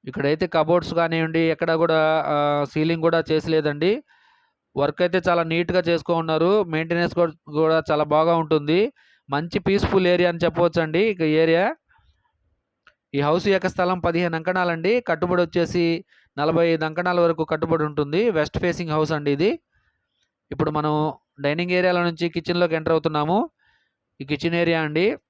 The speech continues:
కిచెన్ ఏరియా కూడా వుడ్ వర్క్, సీలింగ్ కూడా చేయలేదండి. ఇదంతా కూడా కిచెన్ ఏరియా.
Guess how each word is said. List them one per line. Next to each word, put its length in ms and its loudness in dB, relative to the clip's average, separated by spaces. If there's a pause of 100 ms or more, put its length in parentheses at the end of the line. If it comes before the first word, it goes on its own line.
(2000)
కిచెన్ 260 -4
ఏరియా 300 2
కూడా 260 0
వుడ్ 240 0
వర్క్, 320 0 (200)
సీలింగ్ 360 -2
కూడా 160 2
చేయలేదండి. 640 0 (3500)
ఇదంతా 320 -4
కూడా 180 0
కిచెన్ 320 -2
ఏరియా. 300 2